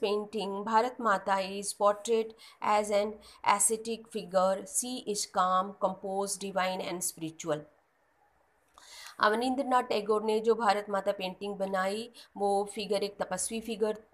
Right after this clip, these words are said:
उम, है और उसमें वो बहुत, अ, शांत, दिव्य और उनका spiritual रूप दिखाई देता है।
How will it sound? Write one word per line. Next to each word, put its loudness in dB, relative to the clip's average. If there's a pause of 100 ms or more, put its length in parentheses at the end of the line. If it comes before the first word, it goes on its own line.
(180)
उम, -6 (160)
है -2 (360)
और 6
उसमें 0
वो 4
बहुत, -4 (360)
अ, -4
शांत, 4 (300)
दिव्य -4
और 2
उनका 0
spiritual 0
रूप -4
दिखाई -2
देता -2
है। -6